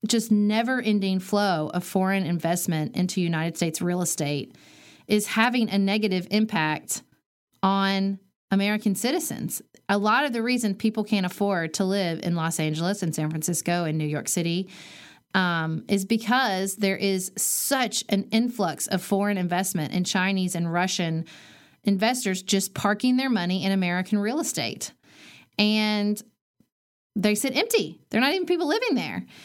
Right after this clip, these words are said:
And he was like, "I mean, I don't know. I don't, I guess we can't just <laughs> say only American citizens can buy American property." He's like, "But the impact on us is huge, and it doesn't seem to be something that we're talking about at all."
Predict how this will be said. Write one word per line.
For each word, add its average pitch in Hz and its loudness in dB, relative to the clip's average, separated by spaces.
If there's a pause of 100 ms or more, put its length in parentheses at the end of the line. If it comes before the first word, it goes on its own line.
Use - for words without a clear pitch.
(260)
And 226 2
he 226 -2
was 226 0
like, 208 2
"I 226 2
mean, 247 2
I 247 -2
don't 285 0
know. 254 0
I 233 0
don't, 247 0
I 240 0
guess 294 0
we 285 0
can't 233 0
just 254 0
<laughs> - -2
say 285 2 (400)
only 233 4
American 220 2
citizens 214 0
can 202 2
buy 190 2
American 185 0
property." 208 2
He's 185 0
like, 175 0
"But 190 0 (640)
the 226 2
impact 262 2
on 180 0 (120)
us 220 2
is 185 -2
huge, 226 2
and 185 0
it 190 0
doesn't 208 0
seem 214 2
to 202 -2
be 190 0
something 202 0
that 175 0
we're 180 0
talking 202 0
about 160 0
at 160 -4
all." 240 0